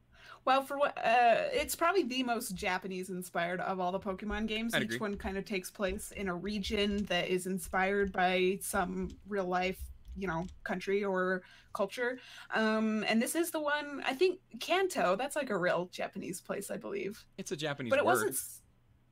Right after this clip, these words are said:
Speaker 1: yeah, w-, um,
Speaker 2: <laughs> I don't know.
Speaker 1: um, <laughs> but Kanto wasn't, the Kanto region, which was,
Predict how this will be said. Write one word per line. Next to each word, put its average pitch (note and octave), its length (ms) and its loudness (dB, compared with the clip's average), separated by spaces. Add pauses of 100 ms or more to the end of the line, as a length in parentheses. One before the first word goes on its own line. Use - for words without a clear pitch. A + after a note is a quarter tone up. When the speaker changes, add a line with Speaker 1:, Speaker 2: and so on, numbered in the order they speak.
(220)
Speaker 1:
yeah, B3+ 480 2
w-, C#4 160 -6
um, B3 600 -4
Speaker 2:
<laughs> B3 60 -10
I - 20 -4 (160)
don't D#4+ 800 6
know. E4+ 40 4
Speaker 1:
um, D#4 760 -6 (180)
<laughs> - 200 -16
but C#4+ 100 -10
Kanto F#4 360 0
wasn't, C4+ 380 -2
the A#3+ 60 -8
Kanto D#4+ 280 -2
region, C4 320 -6
which A3+ 160 -6
was, G3+ 180 -8